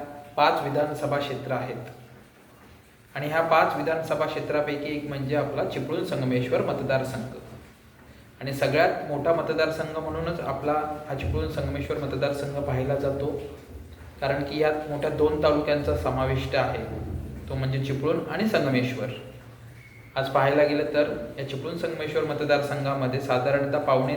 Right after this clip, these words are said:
तीन ते तीन लाख मतदार आहेत आणि हे सर्व मतदार हे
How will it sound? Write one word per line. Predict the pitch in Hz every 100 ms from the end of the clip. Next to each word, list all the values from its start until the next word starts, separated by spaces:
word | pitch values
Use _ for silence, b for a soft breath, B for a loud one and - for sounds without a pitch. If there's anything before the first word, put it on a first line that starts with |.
| -
तीन | 165 170 170
ते | 170
तीन | 151 151
लाख | 147 143 143 - - - - - -
मतदार | 131 139 147 147
आहेत | 127 123 123 - - - - - - - - - - - - -
आणि | 131
हे | 139 147
सर्व | 147 143 151
मतदार | 135 135 147 147 151 120 - - - - -
हे | 156